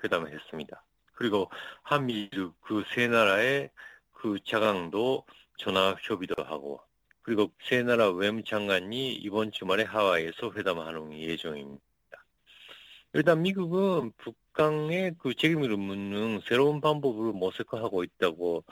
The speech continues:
밝히고 있지만, 일단 제재 범위를 좀 확대한다거나, 그럼 그 외교적인 해결, 그리고 그 압력, 그,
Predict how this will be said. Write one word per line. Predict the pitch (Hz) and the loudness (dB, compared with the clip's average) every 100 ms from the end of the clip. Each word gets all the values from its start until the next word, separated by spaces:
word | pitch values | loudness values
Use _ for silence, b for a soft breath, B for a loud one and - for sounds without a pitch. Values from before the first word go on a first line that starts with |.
| B B _ | B B _
밝히고 | - 92 - 110 | -2 -2 0 0
있지만, | 92 - 80 76 92 90 - B B B B _ | 0 -4 -6 -4 -2 -4 -8 B B B B _
일단 | 143 151 143 135 | 0 4 2 0
제재 | - 117 127 147 | 0 2 4 2
범위를 | - 156 151 143 139 131 131 123 127 123 | 4 0 0 -2 -2 -4 -4 -4 -4 -4
좀 | - 104 | -4 -6
확대한다거나, | 92 104 117 113 135 120 101 139 - B B B | -4 0 0 0 0 -2 0 -4 -4 B B B
그럼 | - 135 143 135 127 - _ | 2 4 4 2 -4 -10 _
그 | - 104 98 95 92 90 90 92 92 87 90 | -4 -2 -2 -2 -4 -4 -4 -4 -4 -4 -4
외교적인 | 107 117 139 131 135 147 117 | 2 4 4 2 2 2 2
해결, | 120 135 131 101 87 - _ _ _ | 2 4 4 2 -2 -12 _ _ _
그리고 | 120 123 104 | -2 0 0
그 | - 107 - | 0 0 0
압력, | 123 156 143 | 0 4 4
그, | - 117 98 | 4 -2 -2